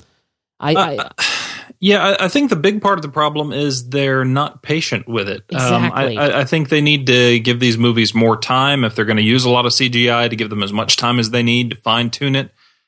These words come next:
Speaker 2: and make it right. And if it means the movie comes out next year instead of this year, that's fine. Just get it right, and we'll see it when it comes out.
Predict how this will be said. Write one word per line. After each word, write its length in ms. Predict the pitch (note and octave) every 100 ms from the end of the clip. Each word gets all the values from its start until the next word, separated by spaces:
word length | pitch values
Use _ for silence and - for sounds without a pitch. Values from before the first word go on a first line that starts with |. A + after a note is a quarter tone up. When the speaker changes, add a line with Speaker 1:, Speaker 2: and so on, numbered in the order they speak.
| _ -
Speaker 2:
and 280 | A2 A2 A2
make 200 | A#2 -
it 80 | A2+
right. 340 | A2+ A#2+ -
And 80 | B2
if 140 | A2+
it 60 | -
means 320 | A#2 A#2+ A2+
the 80 | A2+
movie 220 | A#2 A#2
comes 220 | A#2 A2
out 160 | G#2+ G#2
next 320 | C#3 C#3 -
year 140 | C3
instead 280 | A#2+ - A#2
of 100 | G#2+
this 240 | C#3+ D3 D3
year, 180 | C#3
that's 240 | B2 B2+ -
fine. 400 | - F3 G#2+ G#2
Just 300 | A#2+ - -
get 140 | A2+
it 80 | C3+
right, 300 | B2 B2 C3
and 160 | A#2+ A2+
we'll 120 | A2+
see 220 | - A#2+
it 120 | A2+
when 140 | A#2+ A2
it 100 | A2+
comes 240 | A2 G#2
out. 300 | G2+ G2